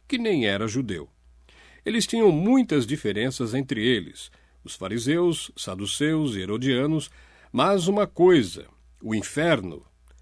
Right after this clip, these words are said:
os uniu para se livrarem de Jesus. Na sexta-feira, na Semana da Paixão, eles conseguiram isso, através do propósito de Deus. Eles conseguiram crucificá-lo. No entanto,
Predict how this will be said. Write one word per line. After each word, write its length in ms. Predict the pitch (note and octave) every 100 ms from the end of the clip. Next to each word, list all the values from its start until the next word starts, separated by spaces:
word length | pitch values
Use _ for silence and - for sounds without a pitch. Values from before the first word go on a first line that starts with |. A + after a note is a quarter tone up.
| _
os 160 | A#2+ B2+
uniu 340 | E3 C3 E3+ F3
para 220 | A2 G#2
se 260 | - -
livrarem 680 | G3 D3+ F#2 F#2+ G2 A2+ A2+ G2
de 140 | A#2
Jesus. 640 | A2 F#2+ - D#2+ - - _ _ _ _ _ - - -
Na 120 | C#3+
sexta-feira, 640 | - A#3+ E3 - E3+ E3
na 100 | C#3
Semana 360 | B2 B2+ D3 D3+
da 100 | D#3
Paixão, 600 | D#3 G#2+ - D#3 F3+ E3
eles 280 | D3 C#3 -
conseguiram 880 | - F#3 F3+ - A#2 A#2+ D#3 D#3
isso, 360 | C#3+ D3 - - _ - -
através 600 | G#2+ G#2 C#3 B2 D3 D#3
do 160 | C#3 C#3
propósito 840 | - E3+ E3 C3+ D3 C#3 C#3 C#3+
de 120 | C3+
Deus. 520 | A#2+ F#2 D2+ - - - _ - _ _
Eles 240 | - G2 -
conseguiram 680 | E3+ F#3 - G2 G#2 A2 A#2
crucificá-lo. 960 | B2 D#3 D#3 D3 C#3+ C#3 F#2 D#2+ - - _ _ _ - - - -
No 100 | C3
entanto, 480 | F#3 G3+ A3 -